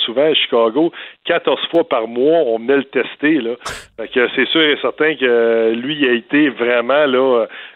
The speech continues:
clean, clean, clean le temps qu'il a joué, parce que quand même, il avait signé un gros contrat avec les, avec les, les Blackhawks de Chicago, puis, euh,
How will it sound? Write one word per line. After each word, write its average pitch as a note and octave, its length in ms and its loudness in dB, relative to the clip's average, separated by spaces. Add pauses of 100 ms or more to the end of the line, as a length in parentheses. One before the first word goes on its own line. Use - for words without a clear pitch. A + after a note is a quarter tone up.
(160)
clean, E3 420 0
clean, C#3 360 -4
clean D#3+ 240 -2
le B2+ 140 2
temps C#3+ 220 0
qu'il C3 120 0
a A#2 80 0
joué, D3+ 340 -4
parce B2 140 -8
que C3 100 -4
quand A#2+ 240 0
même, D3 200 0
il B2+ 40 2
avait A2+ 160 0 (100)
signé C3+ 120 -4
un A#2+ 100 0
gros A#2+ 240 -2
contrat B2 360 -2
avec C3 180 -2
les, A#2 80 -4 (100)
avec G#2+ 380 -2
les, A2 260 -6 (520)
les A2+ 80 -8
Blackhawks A#2 460 0
de A#2 100 -2
Chicago, B2 640 -2
puis, A2 300 -6
euh, G#2+ 220 -2